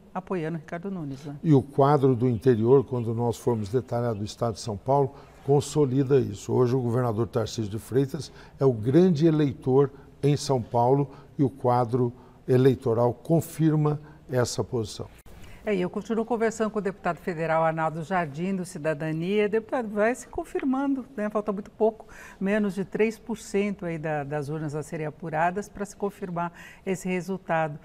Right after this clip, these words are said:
Speaker 1: Sua avaliação continua a mesma em relação ao que se tinha dessa dis-, eh, situação disruptiva que nós tivemos nas eleições de São
Speaker 2: E
Speaker 1: Paulo?
Speaker 2: desse momento vai se tornar um debate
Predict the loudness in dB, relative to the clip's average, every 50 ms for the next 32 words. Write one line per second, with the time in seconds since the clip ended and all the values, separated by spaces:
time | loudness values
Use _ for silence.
0 | -20 -20 -20 -20 -20 -6 0 0 4 4 4 4 4 2 0 0 -2 -4 -4 -4
1 | -8 -6 -6 -4 -2 -2 -2 -2 -2 -2 -4 -4 -4 -4 -4 -4 -2 -2 -2 -4
2 | -4 -6 -4 -4 -2 -2 -2 -4 -4 -8 -8 -10 -10 -10 -10 -8 -8 -4 -2 -2
3 | -2 -2 -2 -4 -4 -6 -4 -4 -6 -6 -6 -8 -10 -10 -10 -10 -10 -10 -12 -16
4 | -20 -20 -14 -8 -8 -6 -2 -2 -4 -2 -2 -2 -2 -2 -4 -4 -6 -4 -4 -4
5 | -6 -8 -6 -2 0 2 2 2 -2 -4 -4 -6 -6 -6 -6 -4 -4 -4 -2 -4
6 | -4 -6 -6 -6 -6 -6 -6 -6 -8 -8 -8 -8 -8 -8 -10 -8 -4 -2 0 4
7 | 6 8 8 8 6 4 4 4 6 4 4 4 4 4 4 2 2 0 -2 2
8 | 4 6 6 6 4 2 -2 2 4 4 4 4 2 2 4 4 4 2 2 0
9 | 2 4 4 4 4 4 2 0 0 0 -2 -4 -4 -4 -2 -2 -2